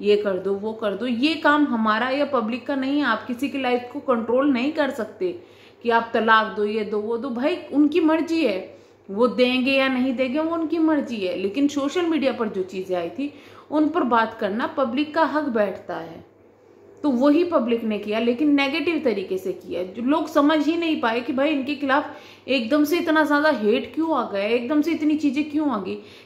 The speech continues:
क्या-क्या नाम उस बंदे के लगाया, क्योंकि इसने इतने गलत-गलत चीज़ों में नाम उसका आया है,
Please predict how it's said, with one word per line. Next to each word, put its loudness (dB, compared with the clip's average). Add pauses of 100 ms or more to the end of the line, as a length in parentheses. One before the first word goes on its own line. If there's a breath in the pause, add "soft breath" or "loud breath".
(120 loud breath)
क्या-क्या 0
नाम 4
उस 0
बंदे 0
के -4
लगाया, -2
क्योंकि -4
इसने 0
इतने 0
गलत-गलत 2
चीज़ों -2
में -2
नाम 0
उसका -6
आया -4
है, -6